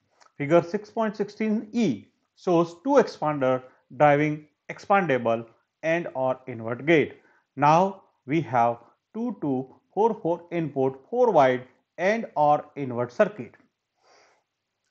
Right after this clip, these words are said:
Seven four six zero is a dual four input expander. That means four input, this kind of expanders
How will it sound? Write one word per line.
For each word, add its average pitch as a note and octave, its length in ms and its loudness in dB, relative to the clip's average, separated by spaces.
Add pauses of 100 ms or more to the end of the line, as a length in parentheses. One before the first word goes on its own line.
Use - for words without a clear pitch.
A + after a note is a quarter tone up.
(120)
Seven D3+ 380 2
four F#3+ 200 0
six G#3 220 -4
zero G3+ 440 4 (280)
is C3 140 -10
a E3+ 200 0
dual C#3+ 520 2 (340)
four B3+ 220 0
input E3 460 -4
expander. B2+ 560 -4 (100)
That B2 220 -8
means D#3+ 320 0 (420)
four B3+ 240 2
input, G3 460 -2
this A3+ 160 -4
kind G3+ 240 -2
of F#3+ 120 0
expanders C#3 680 0